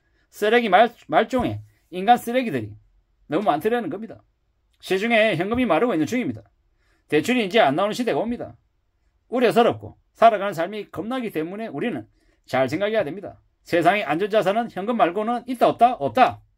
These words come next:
함부로 믿지 말라는 거죠. 돈 버는 것도 무지하게 어려운데, 돈 버는 것보다 더 어려운 게 뭡니까? 돈을 지키는 겁니다.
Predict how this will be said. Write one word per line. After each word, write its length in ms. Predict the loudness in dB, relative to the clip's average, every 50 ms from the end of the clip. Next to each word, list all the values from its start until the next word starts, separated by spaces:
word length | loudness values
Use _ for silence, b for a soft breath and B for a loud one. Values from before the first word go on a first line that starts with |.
| _ _ _ _ _ _ _ _
함부로 300 | -2 -2 0 0 0 0
믿지 160 | -2 -2 0
말라는 300 | 2 2 2 2 0 -2
거죠. 140 | -4 -8 -12 -16 -20 _ _ _ _ _ _ _ _ _ _ _ _ _ _ _ _ _ _
돈 220 | -2 0 0 2
버는 200 | 2 0 0 0
것도 180 | 0 0 -2 0
무지하게 340 | 0 0 0 0 0 2 0
어려운데, 380 | -2 -2 -2 -4 -8 -10 -14 -10 -4
돈 200 | -4 -2 -2 0
버는 180 | 0 -2 0
것보다 240 | 0 -2 0 0 0
더 120 | 0 0
어려운 200 | 0 0 0 -2
게 80 | -2 -2
뭡니까? 420 | -2 -4 -4 -4 -4 -6 -6 -6
돈을 260 | -4 -4 -4 -4 -4 -4
지키는 320 | -8 -6 -4 -4 -4 -4
겁니다. 260 | -8 -12 -16 -20 -20